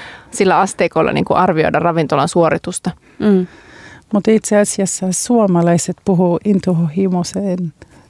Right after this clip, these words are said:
Speaker 3: tyylillä, kun ne puhuu oma perunasta.
Speaker 1: Niin, no mut hyvä, hyvä.
Speaker 3: Silloin ne menee
Speaker 1: Niin.
Speaker 3: lujaa, et sitten sanotaan, kuinka ihanaa ja
Speaker 1: Niin.
Speaker 3: sit mä näen si-, pilkku silmässä, et nyt on oikeesti
Speaker 1: Niin.
Speaker 3: ollut niin herkullista, et oma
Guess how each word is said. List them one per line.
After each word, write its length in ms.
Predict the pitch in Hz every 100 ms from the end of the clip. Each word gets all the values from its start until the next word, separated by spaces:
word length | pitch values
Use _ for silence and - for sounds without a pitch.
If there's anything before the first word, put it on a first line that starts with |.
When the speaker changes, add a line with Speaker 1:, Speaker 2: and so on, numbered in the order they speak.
| _
Speaker 3:
tyylillä, 460 | - 202 180 175 185 185 -
kun 100 | 180
ne 80 | 175
puhuu 220 | 196 180 180
oma 180 | 185 -
perunasta. 640 | - 196 196 - - - - - 679 359
Speaker 1:
Niin, 160 | 440 440 330 - -
no 80 | 381
mut 180 | 480 -
hyvä, 340 | 539 480 320 554 539
hyvä. 480 | 392 403 480 427 427
Speaker 3:
Silloin 380 | 466 359 277 247
ne 120 | 240
menee 260 | 247 240 233
Speaker 1:
Niin. 100 | 254
Speaker 3:
lujaa, 460 | 285 269 247 226 226
et 140 | 262
sitten 460 | - 381 - 254 240
sanotaan, 460 | 247 233 226 226 -
kuinka 340 | 254 247 226
ihanaa 640 | 190 247 220 208 208 202 202
ja 240 | 196 202 226 - 349 294
Speaker 1:
Niin. 140 | 320
Speaker 3:
sit 200 | 320 262
mä 140 | 285 262
näen 320 | 294 294 220
si-, 200 | - 214 _
pilkku 320 | 294 269 -
silmässä, 540 | 208 254 208 208 - 202
et 140 | 208
nyt 300 | 254 359 -
on 140 | 202 202
oikeesti 540 | 214 220 208 180 -
Speaker 1:
Niin. 100 | 185
Speaker 3:
ollut 280 | 196 214 214
niin 180 | 247 240
herkullista, 840 | 247 233 220 196 190 190 - 196 196 - - -
et 140 | 196 - -
oma 320 | 254 302 302